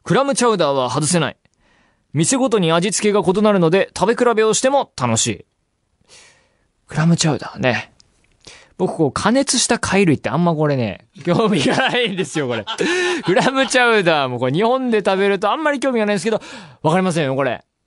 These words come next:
本場というかね、現地に行って食べたら、これはってなる可能性ありますから、帰ってきたらクラムチャウダー大好物になってる可能性ありますよ、これ。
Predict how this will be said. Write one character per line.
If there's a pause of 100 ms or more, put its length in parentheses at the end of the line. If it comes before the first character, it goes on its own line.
(120)
本
場
と
い
う
か
ね、
現
地
に
行
っ
て
食
べ
た
ら、
こ
れ
は
っ
て
な
る
可
能
性
あ
り
ま
す
か
ら、 (480)
帰
っ
て
き
た
ら
ク
ラ
ム
チ
ャ
ウ
ダ
ー
大
好
物
に
な
っ
て
る
可
能
性
あ
り
ま
す
よ、
こ
れ。